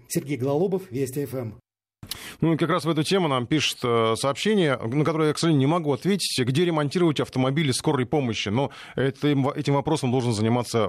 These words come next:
Speaker 2: по крайней мере, главврач, может быть, да, начальник станции скорой помощи, э, и он должен знать, где ремонтировать эти автомобили, потому что это вопрос, ну, не к нам, точно уж.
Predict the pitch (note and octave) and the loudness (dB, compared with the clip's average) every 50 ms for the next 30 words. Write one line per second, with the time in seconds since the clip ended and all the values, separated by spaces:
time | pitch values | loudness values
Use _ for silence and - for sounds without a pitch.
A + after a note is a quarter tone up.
0 | - F2+ - A2 F#2+ A#2+ B2+ B2 A#2+ A2 G2 F#2 A2+ G#2+ G#2 - - B2+ E3+ - | -2 -6 -6 -4 -2 -2 0 0 0 0 0 0 -2 -2 -2 -2 -4 -4 -4 -4
1 | - G2 G2 F#2 D#2+ E2+ F2+ A#2 B2+ G#2 G2+ - B2 A2+ G#2 - - - B2+ C3 | -4 -4 -4 -4 -2 -2 -2 -2 0 -2 0 0 0 0 -2 -2 -4 -4 -4 -4
2 | C#3 - - G#2+ F#2+ D#2+ - - G2 F#2 - - C#3 C#3+ B2+ - - G2+ - - | -4 -4 -2 -2 -2 -2 -2 -4 -4 -4 -2 -2 0 0 0 -2 -2 -4 -6 -8
3 | - - - - - - - C#2 D2+ E2+ E2+ D#2+ E2 E2 D#2+ D#2 E2 - - G2+ | -12 -16 -16 -14 -8 -6 -4 -2 -2 -2 -2 -2 -2 -2 -2 -2 -4 -4 -2 0
4 | A#2+ A#2+ B2+ C#3 C3 B2+ B2+ A2+ A#2 A2+ G2+ G#2 A#2+ C3 B2 - - G2 G2+ G2 | 0 0 0 0 0 0 0 0 0 0 0 0 0 -2 -2 -4 -6 -6 -4 -2
5 | G#2+ A#2 G#2+ F#2+ G2 G2 G2+ A2 - A2+ F#2+ F2 D#2+ E2 - - E2+ - - F#2 | 0 0 0 0 0 -2 -2 -2 -2 0 -2 -2 -2 -2 -4 -6 -6 -6 -4 -4
6 | G2+ G#2+ G#2+ G2+ E2+ D#2 - F#2 F#2+ F#2 - - F#2+ - F#2+ G2 F#2 - G2+ F2+ | -2 -2 -2 -2 -4 -4 -4 -4 -4 -4 -4 -6 -6 -4 -4 -6 -4 -4 -6 -4
7 | - G#2 G#2 G2 G2 - G2 G2+ F2+ D2 - - F#2+ F#2 - E2+ E2 E2 - | -2 0 0 0 0 -2 -2 -4 -4 -4 -4 -4 -4 -2 -4 -4 -6 -8 -10